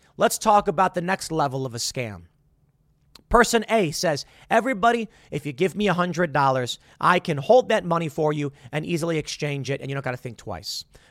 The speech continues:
Person gets a hundred million dollars, then gives the money to his girlfriend. His girlfriend then says, "I am going to gamble with this money. Ha, ha, ha. Hope I don't get caught." And gives the money to scammer number three,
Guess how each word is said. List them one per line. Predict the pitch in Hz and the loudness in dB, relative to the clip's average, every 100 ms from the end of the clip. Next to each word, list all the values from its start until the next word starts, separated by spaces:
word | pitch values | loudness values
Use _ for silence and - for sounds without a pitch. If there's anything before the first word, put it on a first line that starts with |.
| - | -2
Person | 165 156 | 0 0
gets | 147 143 | -4 -4
a | |
hundred | 135 139 123 117 | -4 -4 -6 -8
million | 120 113 113 | -8 -8 -6
dollars, | 110 95 - - _ - _ | -8 -8 -12 -14 _ -20 _
then | - 175 240 214 | -2 0 0 -2
gives | 175 247 226 | -2 -4 -2
the | 254 | 0
money | 214 170 165 151 _ - | 2 0 0 -6 _ -4
to | 175 | 0
his | 170 127 | 0 0
girlfriend. | 143 139 - 95 95 _ _ _ | 0 -2 -2 -12 -14 _ _ _
His | 139 113 | -8 0
girlfriend | 170 185 185 185 170 | 4 4 4 2 2
then | 160 160 | -2 -2
says, | - 139 131 123 - - 165 | 0 0 0 -4 -12 -6 0
"I | 196 | 2
am | 220 175 | 2 2
going | 156 151 | 2 2
to | 143 170 | 0 -2
gamble | 143 214 262 190 156 | 2 4 6 4 4
with | 151 | 2
this | 143 - | -2 -2
money. | 156 151 120 | 0 0 0
Ha, | 95 175 | 4 6
ha, | 170 | 6
ha. | 123 170 165 127 98 | 6 8 8 4 2
Hope | 151 170 | 2 4
I | 180 | 4
don't | 190 185 | 2 0
get | 190 - | -4 -2
caught." | 254 196 - _ _ _ _ _ _ - _ _ _ | 2 2 2 _ _ _ _ _ _ -20 _ _ _
And | - 120 | -12 -8
gives | 117 196 190 | -4 -4 -2
the | 202 | 0
money | 175 160 156 | 0 0 -2
to | 143 120 | -8 -8
scammer | - - 143 143 143 139 | -6 -6 -4 -4 -4 -6
number | 120 120 113 | -6 -8 -10
three, | - 117 123 110 85 | -10 -8 -8 -8 -12